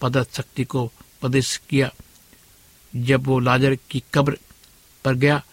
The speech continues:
जिसे मरे चार दिन हो गए थे, और उसे फिर से जीवित किया। लोगों की आनंद की कल्पना कीजिए,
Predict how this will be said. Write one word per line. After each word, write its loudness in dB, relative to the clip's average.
जिसे 2
मरे 4
चार 4
दिन 2
हो 2
गए 2
थे, 0
और 0
उसे 2
फिर 0
से 2
जीवित -2
किया। -14
लोगों 4
की -2
आनंद 2
की -4
कल्पना -4
कीजिए, 2